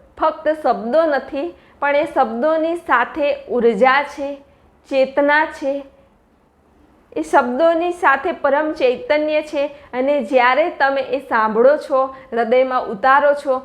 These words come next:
તો તમારી અંદર, તમારી નાડીઓમાં પણ જે કચરો ભરેલો છે, જે YouTube-માં જે કચરો છે, એ દૂર થાય છે અને તમે શુદ્ધ બુદ્ધ અને ચૈતન્ય બનો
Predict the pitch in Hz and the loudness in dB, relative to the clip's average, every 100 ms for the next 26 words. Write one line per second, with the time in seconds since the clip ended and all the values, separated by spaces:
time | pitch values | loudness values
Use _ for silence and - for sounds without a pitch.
0 | - - 262 254 247 254 285 330 381 320 | -10 -6 -2 -2 -2 0 0 0 -2 -4
1 | 254 269 294 208 - - 254 254 262 277 | -2 0 0 -2 -10 -2 0 2 2 2
2 | 339 359 302 247 247 262 330 339 339 339 | 0 -2 0 0 0 0 0 0 0 -2
3 | 339 311 349 269 - - 208 240 311 311 | -2 -2 0 -2 -6 -12 -8 -2 -2 0
4 | 233 - 262 330 320 226 226 254 294 311 | 0 0 0 2 2 0 0 2 2 0
5 | 311 240 202 - - 196 277 262 285 381 | -2 -6 -8 -12 -14 -4 -2 0 -2 2
6 | 427 370 339 339 320 311 285 285 302 339 | 0 2 0 2 0 0 -2 0 0 0
7 | 320 - - - 214 202 254 392 453 - | -2 -6 -8 -6 -6 -2 2 4 2 0
8 | 254 247 - 269 269 269 - - 247 262 | 0 2 0 -2 -2 -2 -10 -6 0 0
9 | 254 277 302 - - - _ - 294 247 | 4 4 4 -2 -4 -18 _ -10 -8 -2
10 | 285 330 285 190 - - _ - 240 220 | 0 2 0 -2 -8 -14 _ -6 -4 -2
11 | 185 196 - _ _ 269 302 185 254 269 | -4 -10 -20 _ _ -2 -2 0 0 2
12 | 262 277 220 202 196 220 | 2 0 0 -2 -4 -6